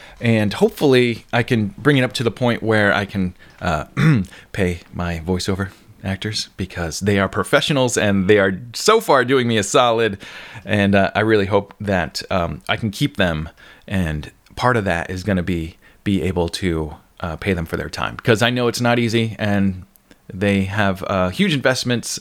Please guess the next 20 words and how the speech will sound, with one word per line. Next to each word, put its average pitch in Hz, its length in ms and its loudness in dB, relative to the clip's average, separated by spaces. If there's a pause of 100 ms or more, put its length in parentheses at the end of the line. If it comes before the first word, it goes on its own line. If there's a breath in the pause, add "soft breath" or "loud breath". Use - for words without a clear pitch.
of 98 220 0
not 139 180 0
just 107 180 -2
time, 87 280 -2
but 85 200 0
also 120 540 2 (160)
<laughs> - 160 -14
the 107 160 2
gear 107 260 0
in 101 100 2
their 95 120 2
place, 87 480 -2
which - 400 -4
outmatches 92 480 -4
my 82 180 -4
gear 82 360 -4
by 85 100 -2
a 80 80 -4
long 107 300 0
shot, 76 400 -4